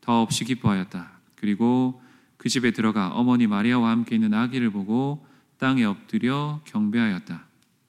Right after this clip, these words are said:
자기가 살던 곳에 안락함과 지위를 버리고 구세주를 찾아갔던 이 동방의 현자들의 그 지혜로운 용기를 기억하는 날이 바로 오늘 공연 대축일이 됩니다. 긍정적인 변화는 손실 없이,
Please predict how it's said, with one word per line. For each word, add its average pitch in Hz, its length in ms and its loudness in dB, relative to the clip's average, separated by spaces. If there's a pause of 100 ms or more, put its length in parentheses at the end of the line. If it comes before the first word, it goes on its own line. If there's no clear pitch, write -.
(920)
자기가 160 340 2
살던 147 360 0
곳에 165 200 -2
안락함과 131 480 0
지위를 156 400 0
버리고 101 580 -4 (120)
구세주를 120 440 0
찾아갔던 117 640 0
이 107 80 4
동방의 117 460 2
현자들의 107 720 -4
그 - 160 -6
지혜로운 127 420 0
용기를 127 580 0 (540)
기억하는 127 460 0
날이 101 260 0
바로 110 240 -2
오늘 117 240 4
공연 120 500 2
대축일이 117 440 -2
됩니다. 101 360 -2 (1040)
긍정적인 131 580 4
변화는 107 720 2
손실 165 500 -2
없이, 135 720 -2